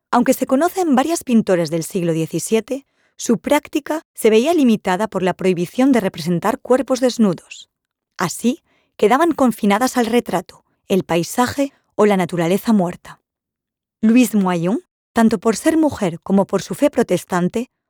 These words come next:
ocupaba una posición doblemente marginal. Este estatus explica que se dedicara exclusivamente a la naturaleza muerta y que dejara de pintar tras casarse. Su producción, concentrada en apenas una década,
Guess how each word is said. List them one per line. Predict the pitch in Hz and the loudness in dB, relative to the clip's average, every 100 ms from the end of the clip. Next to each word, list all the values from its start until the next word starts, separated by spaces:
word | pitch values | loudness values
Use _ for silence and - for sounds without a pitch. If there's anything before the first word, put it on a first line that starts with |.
| _ | _
ocupaba | 208 - 214 262 294 | -4 -2 -2 0 0
una | 302 | 0
posición | 262 - 196 - 240 247 175 | -2 -2 -2 0 2 4 4
doblemente | 262 247 214 208 208 | 2 2 0 0 0
marginal. | 208 202 - 202 170 - _ _ _ _ _ _ _ | -2 -2 -2 -4 -4 -6 _ _ _ _ _ _ _
Este | - 214 - | 0 0 0
estatus | 185 - 240 - 220 | -6 -2 -2 0 -4
explica | 180 - - 185 - 185 - | -4 -8 -6 -6 -6 -12 -8
que | - | -2
se | 233 214 | 0 2
dedicara | 202 220 262 302 | 2 0 0 0
exclusivamente | 285 - 330 - 311 294 277 269 | 0 0 0 0 0 2 2 4
a | |
la | 226 | 2
naturaleza | 190 175 175 175 220 226 | 2 0 -2 -2 -2 0
muerta | 185 170 185 - 208 - | 0 0 -2 -4 -8 -4
y | 165 | -4
que | 233 | 0
dejara | 185 185 226 247 | -2 0 0 2
de | 233 | 2
pintar | 175 170 190 196 | 0 -2 -2 -2
tras | 208 196 | -2 -4
casarse. | - 220 202 156 - - _ _ _ _ _ _ - | -2 -2 -2 -6 -8 -16 _ _ _ _ _ _ -10
Su | - | -4
producción, | 185 208 165 - - 233 370 _ _ - | 0 0 0 -4 -2 -2 -4 _ _ -2
concentrada | 247 240 240 285 359 | 2 4 4 4 2
en | 349 | 0
apenas | 269 - 185 170 - _ | 0 0 -2 -2 -8 _
una | 320 311 180 | 0 2 0
década, | 175 - 208 247 | -2 -4 -2 -4